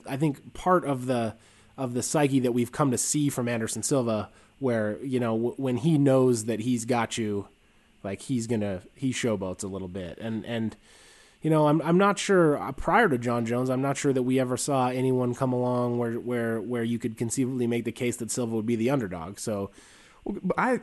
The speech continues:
Speaker 2: maybe that's just wishful thinking on my part, but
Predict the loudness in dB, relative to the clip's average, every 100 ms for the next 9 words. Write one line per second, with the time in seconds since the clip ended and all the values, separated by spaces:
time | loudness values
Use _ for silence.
0 | 2 4 4 2 2 0 -2 -4 0 0
1 | 0 -4 -2 -4 -2 0 2 0 -2 -2
2 | -2 0 -2 -2